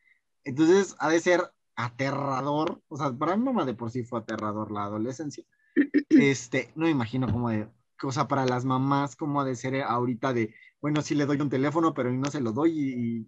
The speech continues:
Speaker 1: o sea, es muy doble vinculante ese tipo de cosas. Ahora, ya dijimos que el instinto materno no existe, y yo me pongo a pensar en una frase,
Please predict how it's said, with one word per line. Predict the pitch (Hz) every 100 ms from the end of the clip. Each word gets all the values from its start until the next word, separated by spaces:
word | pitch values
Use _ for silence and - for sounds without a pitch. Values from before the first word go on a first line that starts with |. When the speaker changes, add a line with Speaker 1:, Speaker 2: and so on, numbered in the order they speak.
| _
Speaker 1:
o | 113 127
sea, | 131 123 110 - _ _ _ -
es | 185
muy | 220 220 180
doble | 143 131 120
vinculante | 127 120 135 135 120 123
ese | 123 117
tipo | 117 113
de | 113
cosas. | 117 113 - _ _ _ _ _ _ _ _ _ _ _ - 160
Ahora, | 165 156 110 - _ _ _
ya | 160 170
dijimos | 214 208 202 214
que | 170 175 147
el | 139
instinto | 131 156 151 160
materno | 123 123 127 131
no | 123
existe, | 117 - 123 - - 139
y | 143
yo | 147 170
me | 165
pongo | 175 165
a | 165
pensar | 151 131 131 131 - - - _ 117
en | 127
una | 143 151
frase, | 165 156 143 - 117 113 120